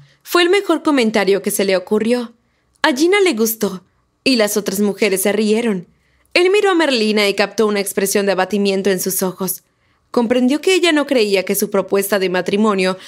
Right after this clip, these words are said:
fuera a prosperar con la presión de su familia. Ella daba vueltas al anillo en el dedo como si estuviera pensando en sacárselo.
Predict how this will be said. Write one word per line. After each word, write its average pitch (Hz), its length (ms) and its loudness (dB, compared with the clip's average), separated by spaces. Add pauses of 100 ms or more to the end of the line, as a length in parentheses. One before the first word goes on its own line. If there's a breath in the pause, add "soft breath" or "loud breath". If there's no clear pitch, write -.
(100)
fuera 339 260 0
a 349 60 -4
prosperar 247 560 0
con 214 140 -2
la 190 160 -2
presión 202 380 0
de 196 80 0
su 196 140 -4
familia. 196 560 -2 (600)
Ella 349 280 2
daba 285 240 0
vueltas 208 440 0
al 202 120 2
anillo 196 360 0
en 202 120 0
el 180 160 -2
dedo 185 320 0
como 226 220 0
si 254 100 -2
estuviera 277 500 -2
pensando 262 460 0
en 190 100 -2
sacárselo. 185 720 -4